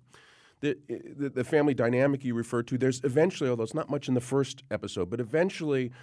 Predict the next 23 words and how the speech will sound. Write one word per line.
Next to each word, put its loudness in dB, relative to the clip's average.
a -14
kind 2
of 0
winningly 4
witty 0
dialogue 2
appears 2
in 6
the 4
margins 4
of 0
the -2
catastrophes -2
that 0
are 2
being -2
<laughs> -20
barely 2
avoided, 2
of 4
a 6
sort 2
of 0